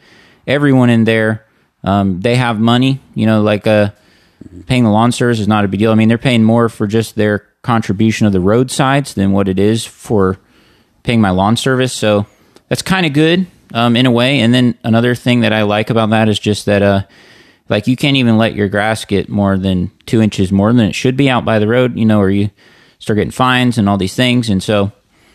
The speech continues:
in those same neighborhoods, so that's kinda good for me as well. Um, anyway, so, you know, think about that. Think about what's in your area and think about, 'cause I, for me, I, I go into these thoughts just like Dad, like, okay,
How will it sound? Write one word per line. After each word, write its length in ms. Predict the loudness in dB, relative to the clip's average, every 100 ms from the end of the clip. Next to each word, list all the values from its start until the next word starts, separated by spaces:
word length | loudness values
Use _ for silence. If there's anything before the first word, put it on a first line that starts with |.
| -6
in 140 | 0
those 160 | 0 0
same 160 | 0
neighborhoods, 360 | 0 0 -2 -2
so 80 | -2
that's 180 | -4 -10 -10
kinda 180 | -4 -2
good 240 | 0 -2
for 100 | 0
me 120 | 0 0
as 100 | 0
well. 240 | 0 -2 _ _ _ _ _ _ _ _ -6
Um, 260 | -2 -2 -4 -16 -20 -20 -20 -20 -6
anyway, 360 | 0 2 2
so, 440 | -2 0 0 0 -4 _ _ _
you 80 | -2
know, 100 | -2
think 240 | 0 -4 -2
about 200 | -2 0
that. 180 | 0 -2
Think 140 | -4
about 220 | 0 0
what's 180 | 0 0
in 60 | 0
your 100 | 2
area 320 | 2 2 2
and 120 | 2 0
think 180 | -2
about, 360 | 0 0 0 -2 -6 -10
'cause 120 | -4
I, 160 | -2 -4 _ _
for 200 | -6 -2
me, 200 | 0 2
I, 260 | 0 -2 -2
I 40 |
go 140 | 0 2
into 160 | 2
these 240 | 0 -2 -2
thoughts 320 | -2 -2 -2
just 240 | -4 -2
like 120 | -4 -2
Dad, 220 | -2 0
like, 220 | -2 -2
okay, 440 | -4 -2 -2 -2